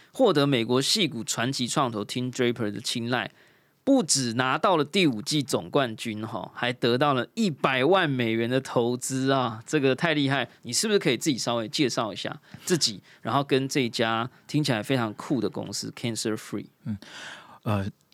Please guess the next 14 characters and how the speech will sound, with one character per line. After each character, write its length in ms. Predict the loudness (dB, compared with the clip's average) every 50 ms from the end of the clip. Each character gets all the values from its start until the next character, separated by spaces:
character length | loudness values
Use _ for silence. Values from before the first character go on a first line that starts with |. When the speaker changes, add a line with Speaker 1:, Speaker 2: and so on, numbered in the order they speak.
| -20 -10 _
Speaker 2:
我 220 | 0 2 2 2
自 140 | 2 0 0
己 120 | 0 0 2
的 120 | 0 2
background 420 | 2 2 2 2 4 4 4 4
其 120 | 2 2 0
实 380 | 0 0 0 2 0 0 -2 -2 -2
也 140 | -2 -2
不 80 | -2 -2
是 100 | -2 -2
生 200 | 0 2 2 2
技 200 | 2 2 0 -2
的， 280 | -2 -4 -10 -12 -14 -10
我 360 | -6 -4 -2 0 0 0 -2